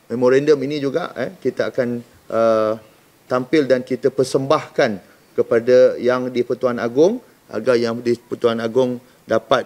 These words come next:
uh, mengambil dan juga, uh, menasihati apakah, uh, langkah yang seterusnya boleh kita lakukan. Dan insya-Allah,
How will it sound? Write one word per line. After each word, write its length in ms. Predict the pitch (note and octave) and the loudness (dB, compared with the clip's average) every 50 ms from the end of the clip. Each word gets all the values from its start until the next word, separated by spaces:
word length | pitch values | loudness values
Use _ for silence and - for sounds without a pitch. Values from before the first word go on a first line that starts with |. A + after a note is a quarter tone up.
| - - - | -6 -12 -8
uh, 160 | - A2 G#2+ | -4 -4 -4
mengambil 640 | G2+ G#2+ A2 A2 A2+ A2+ A2+ A#2 B2 A#2+ A#2 A#2 A#2+ | -4 -4 -4 -4 -4 -2 0 2 4 4 4 2 0
dan 120 | A2 A2 G#2 | -2 -4 -4
juga, 240 | G#2+ G#2+ G#2+ A#2 G2 - | -4 -4 -4 -4 -4 -4
uh, 320 | - G#2 G#2 G#2 G#2 G2+ G2 - - | -4 -4 -2 -2 -2 -4 -6 -8 -8
menasihati 800 | A2+ G#2+ A2 G#2+ - - A2+ A2+ - - C3 B2 A2+ G#2+ G2+ - _ _ - - - | -6 -6 -6 -4 -2 -2 -2 -2 -2 -6 -6 -4 -4 -4 -4 -6 _ _ -20 -16 -16
apakah, 400 | - - A#2+ A2+ - B2+ A#2 - - - A2+ - | -12 -10 -8 -4 -2 -4 -4 -4 -8 -18 -16 -8
uh, 120 | - A2 G#2+ | -6 -4 -2
langkah 400 | A2+ A2+ A2 A2 - B2 G#2+ G#2+ A2 | -2 -2 -4 -4 -6 -6 -4 -2 -2
yang 160 | A2 G#2+ G#2+ | -2 -4 -6
seterusnya 520 | - - A#2+ A#2 A#2 - - B2 G#2+ G2 - - _ _ _ _ _ - | -8 -8 -4 -4 -4 -4 -4 -6 -6 -6 -8 -14 _ _ _ _ _ -8
boleh 200 | G#2+ G#2+ G#2+ A#2+ | -4 -2 -2 -2
kita 240 | - - G#2 - G#2+ | -2 -4 -2 -2 -2
lakukan. 480 | G#2 F#2+ - - F#2+ - G2 F#2 F2 G2 | -2 -2 -4 -8 -10 -8 -8 -8 -8 -6
Dan 240 | G#2 A2 A2 A2+ | -4 -2 -2 -2
insya-Allah, 400 | A2+ A2 - C3+ - C#3+ D#3 D3+ | -2 -2 0 0 2 2 0 0